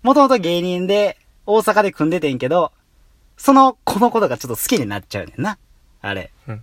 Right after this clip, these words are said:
Speaker 2: そう。
Speaker 1: な。で、好きになったがために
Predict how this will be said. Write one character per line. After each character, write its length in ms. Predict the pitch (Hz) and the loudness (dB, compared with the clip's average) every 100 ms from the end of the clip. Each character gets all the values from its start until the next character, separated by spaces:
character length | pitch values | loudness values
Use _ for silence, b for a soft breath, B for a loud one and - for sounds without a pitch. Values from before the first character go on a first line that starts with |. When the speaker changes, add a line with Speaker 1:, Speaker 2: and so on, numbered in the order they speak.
| - | -18
Speaker 2:
そ 140 | - - | -18 -18
う。 380 | - _ _ 160 | -20 _ _ -6
Speaker 1:
な。 140 | 185 _ _ _ _ _ | -6 _ _ _ _ _
で、 140 | 202 208 | -4 -4
好 60 | - | 0
き 140 | 311 226 | 2 2
に 100 | 190 | 4
な 160 | 196 | 2
っ 40 | - _ - | 0 _ 2
た 120 | 240 | 4
が 120 | 196 | 4
た 180 | 180 240 | 2 2
め 160 | 214 170 | 2 -2
に 340 | 196 165 110 | -2 -4 -4